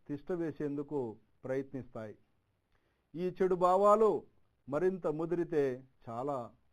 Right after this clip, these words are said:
ప్రమాదం. అల్లాహ్ అటువంటి చెవులకు సీలు వేసేస్తాడు. జాగ్రత్త. ఉదర ఉపవాసం గురించి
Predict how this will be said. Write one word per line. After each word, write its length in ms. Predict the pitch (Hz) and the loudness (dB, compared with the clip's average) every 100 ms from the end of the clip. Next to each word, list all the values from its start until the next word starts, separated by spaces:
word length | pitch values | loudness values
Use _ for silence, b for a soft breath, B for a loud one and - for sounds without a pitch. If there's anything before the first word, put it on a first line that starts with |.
| _ | _
ప్రమాదం. 440 | 120 127 135 113 104 _ _ _ _ _ _ _ | -10 -6 -6 -6 -12 _ _ _ _ _ _ _
అల్లాహ్ 420 | 131 135 151 180 170 _ _ _ _ - | -8 -2 0 0 -2 _ _ _ _ -8
అటువంటి 420 | 143 185 185 170 | -2 0 0 -2
చెవులకు 680 | 156 170 175 202 208 180 117 - _ _ _ - | -4 -2 0 0 0 -2 -2 -10 _ _ _ -8
సీలు 240 | 185 196 | -4 0
వేసేస్తాడు. 680 | 151 147 147 127 - 120 110 90 _ _ | 0 -2 -4 -6 -6 -10 -10 -16 _ _
జాగ్రత్త. 560 | 117 131 135 135 - 104 - _ _ _ _ _ _ _ _ _ _ _ _ _ _ _ - | -8 -6 -4 -6 -8 -16 -20 _ _ _ _ _ _ _ _ _ _ _ _ _ _ _ -8
ఉదర 240 | 147 196 | -2 0
ఉపవాసం 580 | 190 170 165 151 151 143 | 2 0 0 -2 -2 -4
గురించి 500 | 135 127 123 135 107 | -4 -6 -6 -6 -8